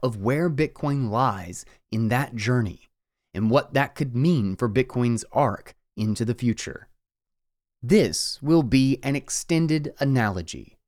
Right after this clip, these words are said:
and while the nature and specifics of the comparison may vary drastically in some respects,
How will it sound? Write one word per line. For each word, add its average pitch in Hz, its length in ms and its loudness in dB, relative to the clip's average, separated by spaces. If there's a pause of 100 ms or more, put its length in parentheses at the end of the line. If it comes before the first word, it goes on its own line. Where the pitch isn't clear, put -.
(400)
and 120 100 2
while 147 140 6
the 160 100 4
nature 165 480 2
and 180 220 0
specifics - 680 -2
of 147 140 -2
the 156 80 -4
comparison 123 720 0
may 110 160 2
vary 123 400 2
drastically 123 840 -2
in 101 120 0
some 101 280 -2
respects, - 680 -6